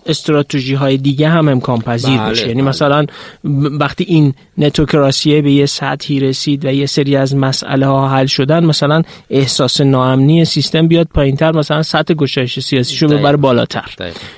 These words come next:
Speaker 1: یا
Speaker 2: اصلاً همین ایده فوکویاما همینه دیگه. وقتی میگه entry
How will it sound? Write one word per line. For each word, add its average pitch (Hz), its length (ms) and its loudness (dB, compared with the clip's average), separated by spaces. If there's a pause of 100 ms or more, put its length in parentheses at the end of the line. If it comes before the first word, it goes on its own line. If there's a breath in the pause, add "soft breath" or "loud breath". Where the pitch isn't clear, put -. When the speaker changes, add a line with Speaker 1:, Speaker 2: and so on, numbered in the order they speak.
(140)
Speaker 1:
یا 156 300 2
Speaker 2:
اصلاً 165 240 -2
همین 170 320 -4
ایده 170 500 -4
فوکویاما 147 540 -4
همینه 196 280 -4
دیگه. 123 240 -6
وقتی 135 240 -8
میگه 147 260 -6
entry 135 220 -8